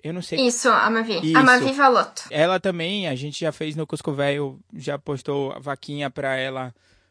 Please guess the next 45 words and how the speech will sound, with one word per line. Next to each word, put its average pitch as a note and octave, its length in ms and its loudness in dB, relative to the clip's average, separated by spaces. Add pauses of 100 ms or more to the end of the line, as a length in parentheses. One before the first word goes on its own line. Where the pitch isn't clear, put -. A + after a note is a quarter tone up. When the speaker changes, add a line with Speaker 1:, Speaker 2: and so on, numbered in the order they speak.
Speaker 1:
pra C3 140 -8
ela C3+ 160 -4
conseguir, C#3 760 -8
é, C3 380 -4
ir C3+ 240 -10
pra, C3+ 320 -6
pra D3 160 -8
uma D#3 120 -6
universidade D3+ 480 -4
nos D3 100 -8
Estados D3 280 -6
Unidos, C#3 220 -8
eu C#3+ 100 0
acho C#3 180 -6
que - 60 -8
ela D3 120 -2
tá D#3 120 -6
cursando E3 460 -2
lá, D3 240 0
então, F3+ 360 -4
tipo, F#3+ 300 -6
realmente, G3 720 -4
é, F3 200 -4
que - 180 -10
nem F3 160 -4
o F#3 60 -4
Vini F3 180 -4
falou, D#3 300 0 (180)
é G3 140 0
o A#3 60 -2
networking G#3 880 -4
e F3+ 140 0
abre F3+ 240 0
portas, D#3 480 -2
né? C3+ 180 -10 (280)
Abre D#3 220 -14
portas E3 400 -8
demais, C#3+ 500 -8
assim. B2+ 300 -20
Speaker 2:
Sim, C#4+ 420 0 (220)
com A3 100 -10
certeza. A3 640 -6
Speaker 1:
E G3 160 2
aí, G3+ 400 -2
é, C#3 540 2